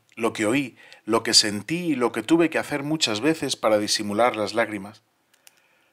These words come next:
La narración de aquellas visitas hechas por débiles señoritas a pueblos distantes, para llegar a los cuales había que andar a pie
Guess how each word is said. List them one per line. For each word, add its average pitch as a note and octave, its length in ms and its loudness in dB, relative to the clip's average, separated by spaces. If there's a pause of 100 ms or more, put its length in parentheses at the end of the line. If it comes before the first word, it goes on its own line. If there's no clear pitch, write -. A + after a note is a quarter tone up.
(100)
La G#2+ 140 6
narración A2 600 4
de B2+ 80 2
aquellas C3 380 0
visitas C3 500 0
hechas C3 400 -4
por A2 220 -2
débiles C3 420 0
señoritas A2+ 640 -2
a G#2+ 100 -8
pueblos A#2+ 340 0
distantes, A2 640 -2 (760)
para A2 160 4
llegar A2 280 4
a E3 40 6
los C3+ 180 2
cuales D3+ 380 0
había B2+ 240 -2
que A#2+ 80 2
andar B2+ 260 2
a A#2 100 -2
pie C#3+ 300 -4